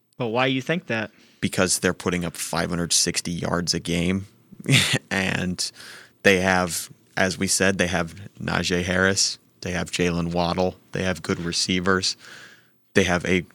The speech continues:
Speaker 2: good defense. I'm not sure if their defense is better than Georgia's, but they have the better offensive players by far.
Speaker 1: I don't know if I'd say by far. I mean,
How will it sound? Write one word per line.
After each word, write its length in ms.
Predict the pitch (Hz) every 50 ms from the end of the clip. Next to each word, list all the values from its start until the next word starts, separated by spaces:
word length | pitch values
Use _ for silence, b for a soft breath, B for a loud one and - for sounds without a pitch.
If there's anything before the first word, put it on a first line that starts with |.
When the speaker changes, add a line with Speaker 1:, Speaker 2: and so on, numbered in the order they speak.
| _ -
Speaker 2:
good 220 | - 107 101 87 -
defense. 400 | 92 87 92 - - 101 101 -
I'm 80 | 95
not 100 | 95 85 -
sure 100 | - 92
if 80 | -
their 100 | - 85
defense 400 | 82 - 90 87 - 85 87 -
is 120 | 87 85 87
better 340 | - 90 87 90 95 104
than 160 | 98 110 110 110
Georgia's, 600 | - 120 120 127 123 127 143 147 151 147 - - b b b b b b b b b b b -
but 160 | - 101 -
they 120 | - 98 90
have 300 | 87 95 95 95 - -
the 100 | - 101 85
better 320 | - - 101 98 104 98 69
offensive 600 | 95 95 92 - - 92 92 - - 90 - -
players 380 | - 104 92 92 92 92 - -
by 220 | - 85 85 87
far. 540 | - - - - 95 92 85 85 98 117 139 - - _ _ _ _ _ _ _ _ _ _ _ _ _ _ _ _ _ _ _ _ _ _ _ _ _ _ _ _ _ _ _ _ _ _ _ _ _ _ _ _ _ _ -
Speaker 1:
I 40 | 220
don't 60 | 208
know 100 | 190 180
if 80 | 165 139
I'd 160 | 151 139 123
say 220 | - - 147 135 127
by 240 | 117 123 113 110
far. 580 | - - - - - 131 127 123 123 117 117 113
I 80 | 120 139
mean, 480 | 151 151 147 143 135 131 123 117 104